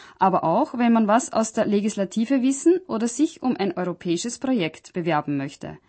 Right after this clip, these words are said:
meint Petra Maschinova und erläutert dies an einem Beispiel.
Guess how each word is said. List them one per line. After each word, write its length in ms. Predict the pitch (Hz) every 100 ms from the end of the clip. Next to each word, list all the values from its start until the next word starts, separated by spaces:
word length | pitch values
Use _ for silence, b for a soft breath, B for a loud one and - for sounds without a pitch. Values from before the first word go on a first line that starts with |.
| B B
meint 480 | 180 185 269 - _
Petra 320 | 196 - 262 -
Maschinova 840 | 185 180 196 190 175 165 180 285 B B -
und 140 | 226
erläutert 480 | 226 214 277 330 269
dies 240 | 277 - -
an 120 | 294
einem 240 | 277 339
Beispiel. 560 | 349 151 147 - 151